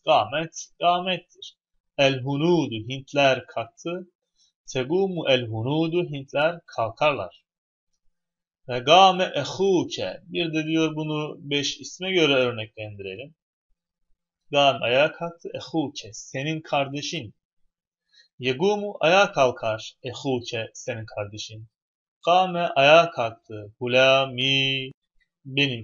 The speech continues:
kölem. Ve yegumu ve ayağa kalkar. Hulami, benim kölem. Buralarda neler anlatıldı? Bir, anlatılan şey şu.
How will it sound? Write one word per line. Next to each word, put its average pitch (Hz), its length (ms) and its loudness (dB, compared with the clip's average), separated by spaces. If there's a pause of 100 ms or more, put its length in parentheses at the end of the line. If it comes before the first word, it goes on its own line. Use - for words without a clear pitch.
kölem. 143 400 -2 (360)
Ve 185 100 0
yegumu 185 640 2
ve 135 60 -2
ayağa 139 380 6
kalkar. 135 560 0
Hulami, 117 840 -2
benim 117 240 -14 (100)
kölem. - 200 -14 (920)
Buralarda 220 460 2
neler 180 320 6
anlatıldı? 131 800 0 (1700)
Bir, 175 440 0
anlatılan 139 500 -2
şey 139 260 -6
şu. 117 300 -14